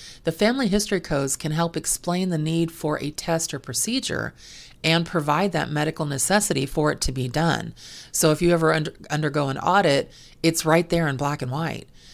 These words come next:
So an example could be maybe a thirty-year-old patient has a screening mammogram done, and it was found that the patient has dense breasts, which can cause problems for the physician i-, in trying to read a mammogram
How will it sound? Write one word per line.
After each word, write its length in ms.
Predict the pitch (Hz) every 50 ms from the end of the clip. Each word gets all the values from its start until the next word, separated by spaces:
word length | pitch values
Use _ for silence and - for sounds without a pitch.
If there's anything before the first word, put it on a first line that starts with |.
| - - -
So 180 | - - - 170
an 80 | 165 165
example 480 | 156 147 147 170 160 165 170 165 175
could 220 | 165 - - 165 151
be 380 | 160 160 160 156 156 156 156
maybe 440 | 151 139 143 143 147 147 147 143 -
a 200 | - 135 131 131
thirty-year-old 680 | 131 - 165 165 165 170 165 156 151 147 147 143 143 139
patient 460 | - - 185 170 160 - - 170 156 151
has 320 | 143 151 135 139 139 -
a 140 | - 135 135
screening 440 | 131 - - - 160 156 151 147 143
mammogram 540 | 139 139 151 151 151 143 147 143 143 143 135
done, 340 | 139 135 135 135 139 151 - - - - - - - - - -
and 180 | - 151 156 151
it 80 | -
was 180 | - 147 139 -
found 400 | - 143 143 139 139 139 139 135
that 240 | 139 135 135 139 -
the 60 | 123
patient 420 | - - 135 135 - - 147 139
has 440 | 120 131 139 127 131 131 131 127 - - - - - - - - -
dense 380 | 127 151 139 139 139 135 - -
breasts, 520 | - 160 151 139 - - - - - 151 -
which 220 | 143 143 - -
can 160 | - - 143
cause 260 | - - 135 131 -
problems 440 | - - - 202 220 202 180 165 160
for 160 | - - 143
the 80 | 135 139
physician 680 | 135 - 156 170 208 233 214 - 175 160 156 151 160 165 - - - - - - - -
i-, 140 | - 127 - - - - -
in 200 | 151 156 151 143
trying 320 | - - 165 151 151 151
to 120 | - - 151
read 300 | 139 160 170 170 160 147
a 40 |
mammogram 640 | 139 151 170 214 208 170 113 - - - 123 143 160